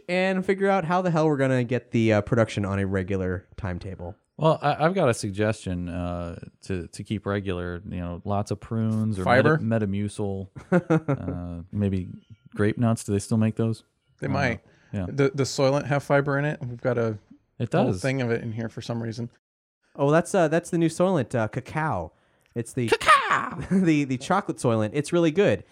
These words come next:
Speaker 1: Don't try Soylent Nectar. It's garbage. You can subscribe on Amazon to get Soylent now, and it's a little bit more expensive than from their website, but you support Nerdy Show, so do that. All right, moving on. <laughs> There's a thing that we, we talk about from time to time,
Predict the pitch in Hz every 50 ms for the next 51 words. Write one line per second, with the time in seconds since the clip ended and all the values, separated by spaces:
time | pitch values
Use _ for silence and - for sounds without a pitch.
0 | - - _ _ _ 156 180 214 208 - 180 160 - - 180 165 147 131 156 196
1 | 202 - - 131 139 151 - 185 180 - - 247 277 254 151 107 87 90 - -
2 | _ _ _ _ _ _ _ _ _ - 180 165 160 202 170 - 208 165 - -
3 | 240 240 233 247 254 247 202 - - - - - _ - 196 202 214 226 254 277
4 | 262 220 170 196 185 185 196 208 202 - - _ - - 190 180 220 220 - -
5 | 262 277 294 262 208 180 170 156 156 170 196 226 220 - - _ _ - 185 185
6 | 196 202 202 190 214 214 226 240 262 254 247 233 240 240 240 240 - 262 254 -
7 | 226 233 214 247 240 240 233 240 269 262 - - 208 202 208 202 - - - 262
8 | 277 269 - 220 262 311 - 302 320 302 269 226 - 185 156 170 247 220 294 302
9 | 269 190 127 110 - _ _ _ _ _ _ _ _ - - - - - - 262
10 | 285 285 294 277 220 147 160 220 247 240 240 233 226 165 107 101 - - - -
11 | - - - - 196 156 - - _ _ _ _ _ _ _ _ _ _ - 175
12 | 180 175 165 - 175 151 143 139 131 123 131 123 120 117 113 123 120 - 135 120
13 | 117 117 113 110 113 120 113 113 113 107 104 - 113 101 101 101 101